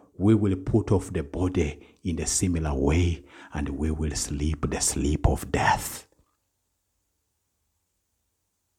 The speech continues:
Oh friend, I want to remind you the words about death that I read from the African Bible Commentary.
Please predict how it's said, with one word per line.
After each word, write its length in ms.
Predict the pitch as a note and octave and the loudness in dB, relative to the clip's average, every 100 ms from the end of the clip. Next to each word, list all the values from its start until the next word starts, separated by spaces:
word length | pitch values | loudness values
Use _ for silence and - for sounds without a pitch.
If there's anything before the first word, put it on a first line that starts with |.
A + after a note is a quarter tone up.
| _ _ _ _ _ - - - _ _ _ _ _ _ _ _ _ _ | _ _ _ _ _ -20 -20 -20 _ _ _ _ _ _ _ _ _ _
Oh 160 | C3 B2+ | 8 8
friend, 440 | - A#2 A2 A2+ G#2+ - - _ - | 8 2 6 6 2 -8 -20 _ 4
I 60 | |
want 280 | A2 B2 A#2+ | 8 10 8
to 80 | - | 8
remind 400 | A2+ A#2+ B2+ A#2 | 10 10 8 6
you 540 | A#2 A#2 A2+ A2+ - - - _ _ | 8 10 10 6 -4 -18 -20 _ _
the 120 | G2+ | -2
words 600 | G2 A2+ A2+ G2+ F#2 - - _ _ _ - | 2 4 4 4 -2 -6 -12 _ _ _ -10
about 440 | E2+ G#2 G#2 - | 0 4 4 2
death 540 | E2+ A2 G2+ - - - _ _ _ | 4 6 6 0 -10 -14 _ _ _
that 480 | E2+ G#2 G2 - - - - | 2 4 4 0 -10 -10 -6
I 120 | F#2 | 0
read 320 | F2+ G2 F#2+ | 4 4 4
from 240 | - G2+ F2 | 2 2 2
the 180 | F2 - | 0 -2
African 420 | - G2+ - F2 | 2 2 2 0
Bible 360 | - E2+ D#2+ - | 2 2 2 0
Commentary. 580 | - D2 C#2 - - | 0 0 -2 -6 -12